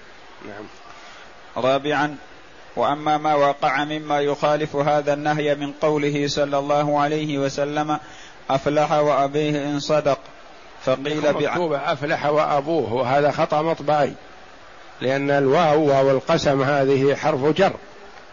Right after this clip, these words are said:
Speaker 1: "أفلح وأبيه إن صدق". وللعلماء رحمهم الله في مثل هذه الكلمة الدارجة الج-، الآتية على لسان النبي صلى الله عليه وسلم أجوبة. نعم.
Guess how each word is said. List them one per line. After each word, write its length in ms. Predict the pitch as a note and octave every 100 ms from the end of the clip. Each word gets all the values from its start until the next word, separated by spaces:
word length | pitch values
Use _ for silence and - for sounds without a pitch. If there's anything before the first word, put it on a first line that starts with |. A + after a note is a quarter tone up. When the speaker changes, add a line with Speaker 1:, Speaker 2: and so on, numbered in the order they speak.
| - - - -
Speaker 1:
"أفلح 640 | - C3+ C#3+ D3 D#3 F3+ F#3
وأبيه 800 | E3 D#3+ D#3+ D3 E3+ D#3+ C#3+ C#3
إن 100 | C#3+
صدق". 320 | B2+ C#3+ G#2+ - - - - - - - - - -
وللعلماء 760 | D#3 F3+ E3 G#3 F3 E3+ E3+
رحمهم 480 | D3+ D3 D#3 D3 D#3+
الله 280 | D#3+ E3 D3+
في 200 | C#3+ D#3
مثل 300 | E3+ D#3 D#3
هذه 400 | C#3+ E3+ D#3 D3
الكلمة 600 | D3 - F#3 E3 C#3+ D#3 - - - - - -
الدارجة 800 | C#3 C3+ E3+ D#3+ D3+ C#3+ C3+ D3+
الج-، 140 | C#3
الآتية 800 | D#3+ E3 D3+ C#3+ C#3+ F3 D#3 D3
على 200 | C3+ D3
لسان 420 | D3 D3 C#3 F3 D#3
النبي 480 | D3+ D3 F3 D#3+
صلى 240 | C#3 D3+ D3
الله 360 | D3+ D#3+ C#3+
عليه 280 | C#3 D3+ C#3+
وسلم 680 | C#3+ C#3 C3+ F3+ A#3+ G3 G3 - - - -
أجوبة. 500 | F3 C#3 D#3+ C#3+ A#2 - - - - - -
نعم. 280 | D3 B2